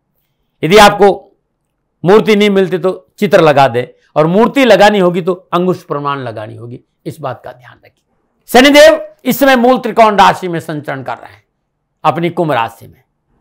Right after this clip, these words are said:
और धनत्रयोदशी और दीपावली के दिन शनिदेव के यंत्र का पूजन करना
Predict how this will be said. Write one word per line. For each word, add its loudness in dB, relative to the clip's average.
और 2
धनत्रयोदशी 4
और 6
दीपावली 2
के -8
दिन -6
शनिदेव 4
के -2
यंत्र -4
का 0
पूजन -6
करना -4